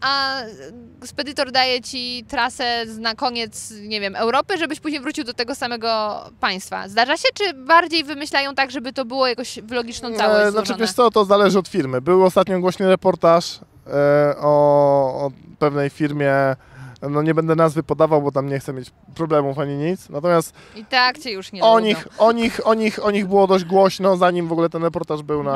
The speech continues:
Speaker 1: Mhm.
Speaker 2: na jednej z telewizji, o traktowaniu Ukraińców, że trzy dni pod rząd mają jechać i koniec, a jak nie, to śmieci jest do wyrzucenia
Speaker 1: Mhm.
Speaker 2: i, i znajdą sobie innego.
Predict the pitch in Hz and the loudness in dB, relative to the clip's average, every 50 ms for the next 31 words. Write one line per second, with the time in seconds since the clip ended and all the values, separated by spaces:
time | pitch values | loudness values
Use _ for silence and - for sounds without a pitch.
0 | 135 135 135 135 135 135 135 139 139 139 139 135 139 135 - - 147 147 143 143 | 0 0 0 0 0 -2 -2 -2 -2 -2 -2 -4 -6 -6 -4 0 0 0 0 0
1 | 151 151 156 185 208 226 262 - - - - - - - - - - - 156 - | -2 -6 -6 -8 -10 -10 -12 -14 -18 -20 -20 -18 -18 -18 -20 -10 -8 -4 0 0
2 | 175 - - 185 190 202 202 202 202 196 190 - 208 208 196 190 175 147 - 127 | 0 0 2 4 4 4 4 4 2 2 2 4 4 4 4 2 0 -2 -4 -4
3 | 117 110 123 - - 123 127 139 139 143 143 143 143 143 143 139 139 135 - - | -6 -6 -10 -14 -14 -8 -2 0 2 4 4 4 4 2 2 0 -4 -6 -10 -10
4 | - 175 170 190 175 - 185 165 160 175 170 175 170 175 170 165 160 165 170 170 | -10 -6 -6 -6 -6 -6 -6 -6 -4 -4 -4 -4 -2 -2 0 0 0 0 0 0
5 | 156 175 170 160 160 147 175 175 185 185 170 185 180 165 160 156 170 165 156 165 | 0 -2 -2 -4 -4 -4 -4 -2 -2 -2 -2 -2 -2 -2 -2 -2 -4 -4 -4 -4
6 | 165 151 - 175 170 156 170 165 151 160 151 156 156 151 151 - 165 160 165 165 | -6 -6 -4 -4 -4 -2 -4 -4 -4 -4 -4 -4 -4 -6 -4 -2 -2 0 0 2
7 | 160 165 165 165 156 151 151 151 151 147 143 139 - _ _ - _ - 156 170 | 2 2 0 -2 -2 -6 -6 -6 -6 -8 -10 -12 -14 _ _ -20 _ -4 -2 0
8 | 165 165 160 - - 170 151 165 170 170 165 160 143 113 113 107 101 | 0 0 0 -2 -4 -2 -2 -2 -2 -2 -2 -4 -4 -4 -6 -10 -10